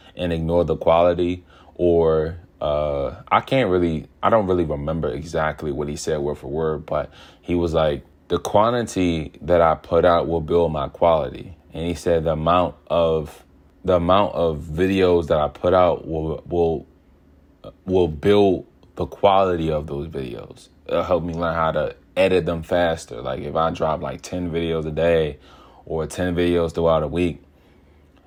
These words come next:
it'll help me to learn how to do that process faster. So when I start doing the edits faster, the,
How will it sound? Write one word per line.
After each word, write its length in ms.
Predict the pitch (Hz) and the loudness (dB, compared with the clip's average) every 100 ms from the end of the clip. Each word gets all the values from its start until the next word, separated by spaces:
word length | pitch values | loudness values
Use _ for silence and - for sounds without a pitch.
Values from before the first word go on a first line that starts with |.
| - | -2
it'll 180 | 101 95 | 4 4
help 220 | 87 98 | 4 0
me 120 | 92 87 | 0 0
to 100 | 85 | 2
learn 180 | 85 82 | 0 0
how 160 | 85 | 0
to 140 | 78 80 | 0 -2
do 220 | 90 87 | -2 0
that 180 | 76 - | -2 -2
process 560 | - 82 80 69 78 | -2 -2 -2 -8 -8
faster. 560 | - 82 85 80 71 71 | -4 -2 -2 -4 -10 -12
So 220 | - 80 | -6 -4
when 120 | 80 | -2
I 120 | 82 82 | -2 -4
start 400 | - 85 82 82 | 0 0 0 -2
doing 220 | 82 78 | -4 -4
the 160 | - 80 | -4 -2
edits 280 | 98 82 | 0 0
faster, 580 | - 78 76 - 73 76 | -2 -2 -2 -4 -10 -8
the, 340 | 73 78 73 | -4 -2 -2